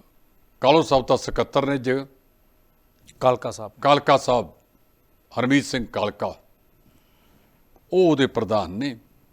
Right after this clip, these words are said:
Speaker 1: ਉਹ ਕਹਿੰਦੇ, "ਸਾਡੀ ਜਰਨਲ ਹਾਊਸ ਦੀ ਇੱਕ ਮੀਟਿੰਗ ਹੋਈ।" ਉਹ ਜਰਨਲ ਹਾਊਸ ਦੀ ਮੀਟਿੰਗ ਦੇ ਵਿੱਚ,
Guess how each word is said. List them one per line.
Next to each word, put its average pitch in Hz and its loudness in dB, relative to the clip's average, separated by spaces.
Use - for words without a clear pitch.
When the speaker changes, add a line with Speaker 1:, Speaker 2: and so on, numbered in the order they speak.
Speaker 1:
ਉਹ 190 2
ਕਹਿੰਦੇ, 180 6
"ਸਾਡੀ 170 6
ਜਰਨਲ 135 4
ਹਾਊਸ 143 4
ਦੀ 143 -2
ਇੱਕ 143 -4
ਮੀਟਿੰਗ 117 -4
ਹੋਈ।" 90 -10
ਉਹ 202 8
ਜਰਨਲ 156 6
ਹਾਊਸ 175 8
ਦੀ 180 0
ਮੀਟਿੰਗ 160 0
ਦੇ 190 4
ਵਿੱਚ, 139 -4